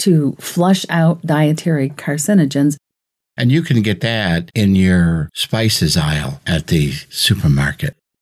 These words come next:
Speaker 2: Walnuts are great. They contain large amounts of arginine, an amino acid, and that helps detoxify ammonia so that the liver doesn't have to do that job.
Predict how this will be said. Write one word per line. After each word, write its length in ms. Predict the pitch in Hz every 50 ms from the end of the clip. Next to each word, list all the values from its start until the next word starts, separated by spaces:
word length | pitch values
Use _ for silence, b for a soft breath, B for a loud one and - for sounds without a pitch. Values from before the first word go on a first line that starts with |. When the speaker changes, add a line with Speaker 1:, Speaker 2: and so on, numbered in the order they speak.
| _ _ _ _ _ _ _ -
Speaker 2:
Walnuts 640 | 98 101 113 170 226 254 185 139 156 175 170 -
are 100 | 120 98
great. 460 | 78 - 95 92 90 98 156 220 - - _ _ _ _ _ _ -
They 120 | - 113
contain 420 | 127 - 190 151 - 160 147 139 123
large 300 | 107 98 98 110 131 139
amounts 400 | 151 139 113 107 107 117 110 -
of 120 | 120 95
arginine, 720 | 92 92 98 113 123 127 135 123 95 87 80 82 95 127 160 _ -
an 140 | - 98 90
amino 440 | 90 92 95 98 95 95 87 85
acid, 480 | 95 127 170 170 156 - 82 78 87 110 - _ _ _ _ _
and 160 | - 92 92 92
that 200 | 110 120 139 139
helps 400 | 117 127 123 117 113 117 - -
detoxify 1040 | - 120 104 - - 98 87 87 85 - - - - - 87 80 78 76 85 87 -
ammonia 720 | - 95 107 139 190 254 294 302 226 135 85 76 71 - - _ -
so 160 | - - - 180
that 200 | - 87 - -
the 280 | - 92 87 85 85 87
liver 380 | - 82 101 139 180 165 135 90
doesn't 340 | 78 85 80 76 82 76
have 180 | 69 78 71 69
to 100 | - 73
do 140 | 71 71 69
that 240 | 67 76 71 69 71
job. 320 | - 73 71 71 67 65